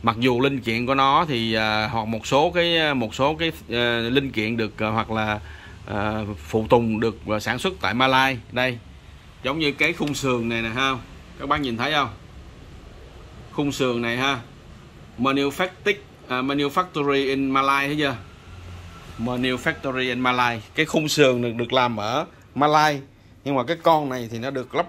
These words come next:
ráp ở Nhật. Đó. Và lắp ráp ở Nhật hay lắp ráp ở Malai, đây, made in Japan nha bác.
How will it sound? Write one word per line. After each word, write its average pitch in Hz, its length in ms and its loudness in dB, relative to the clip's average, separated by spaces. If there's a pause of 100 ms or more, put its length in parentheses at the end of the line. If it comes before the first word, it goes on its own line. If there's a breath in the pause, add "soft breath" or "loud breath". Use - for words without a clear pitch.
ráp 160 180 -2
ở - 80 -6
Nhật. 123 200 -4 (440 loud breath)
Đó. 123 500 2 (880 loud breath)
Và 117 320 6
lắp 156 220 4
ráp 185 160 6
ở 139 100 -2
Nhật 135 240 0
hay 151 120 2
lắp 170 200 2
ráp 175 200 4
ở 135 120 -6
Malai, 135 400 2
đây, 127 280 -2 (180)
made 139 220 0 (120)
in 131 140 -2
Japan 123 520 2
nha 123 100 -2
bác. 127 160 0